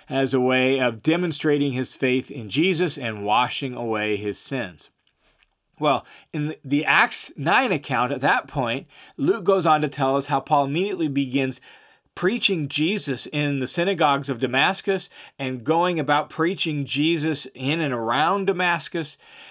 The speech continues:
and how then that leads to, uh, ultimately a, an attempt on Paul's life, and he has to sneak out of the city, uh, through a window in the wall in the middle of the night, and then he returns back to Jerusalem.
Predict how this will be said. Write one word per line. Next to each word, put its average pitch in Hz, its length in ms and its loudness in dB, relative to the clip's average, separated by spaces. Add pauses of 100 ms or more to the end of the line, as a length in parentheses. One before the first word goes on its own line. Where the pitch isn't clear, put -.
(120)
and 143 140 0
how 160 180 4
then 151 180 2
that 139 220 0
leads 156 380 0
to, 143 440 0 (640)
uh, 123 120 -4 (240)
ultimately 147 880 0
a, 110 320 -2
an 110 100 -4
attempt 170 400 -2
on 151 160 2
Paul's 135 320 2
life, 139 320 2
and 131 100 0
he 127 60 4
has 127 200 0
to 110 100 -10
sneak - 460 -2
out 147 180 4
of 139 40 0
the 127 80 0
city, 147 500 0 (360)
uh, 117 320 -2
through 156 340 0
a 135 100 4
window 147 400 2
in 139 120 -2
the 123 100 0
wall 131 300 2
in 123 60 -2
the 120 60 -6
middle 131 180 0
of 120 40 -2
the 117 80 -6
night, 131 300 -2
and 120 180 -6
then 139 200 2
he 135 100 -2
returns 131 540 -2
back 123 300 0
to 127 100 -8
Jerusalem. 120 560 -4